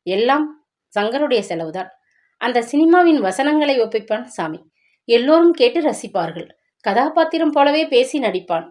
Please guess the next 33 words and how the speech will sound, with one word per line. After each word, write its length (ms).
அப்படி 340
ஒரு 240
திறமை. 440
ஆற்றில் 440
குளிக்க, 340
இரவு 480
சீட்டாட்டம், 560
எல்லாம் 360
நண்பர்களுடன். 640
பொழுது 280
போவதே 360
தெரியாமல் 420
இருக்கும். 500
ஒரு 200
காலகட்டம் 540
வந்ததும் 440
அவரவர்கள் 640
தொழில் 300
நிமித்தம் 400
காரணமாக 480
எல்லோரும் 440
பிரிய 280
வேண்டி 160
வந்தது. 360
சங்கர் 280
பம்பாய் 380
சென்றான். 460
சாமிநாதனும் 640
தன் 200
தம்பிக்கு 540
கூட 260
இருந்து 260
உதவ 480